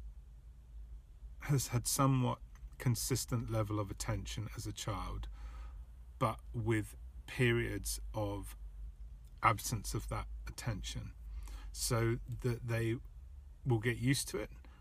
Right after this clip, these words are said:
and then seek it. So they will be fearful of withdrawal or, and a sense of abandonment. There's an insecurity there sometimes. So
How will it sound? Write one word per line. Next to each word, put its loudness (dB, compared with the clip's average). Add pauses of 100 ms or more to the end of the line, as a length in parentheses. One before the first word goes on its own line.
(120)
and 6
then 4
seek 4
it. -4 (460)
So 2
they 4
will 2
be 2
fearful 6
of 2
withdrawal 2 (180)
or, 0 (120)
and 4
a 0
sense -2
of 0
abandonment. -4
There's 2
an 4
insecurity 0
there -6
sometimes. -6 (580)
So 2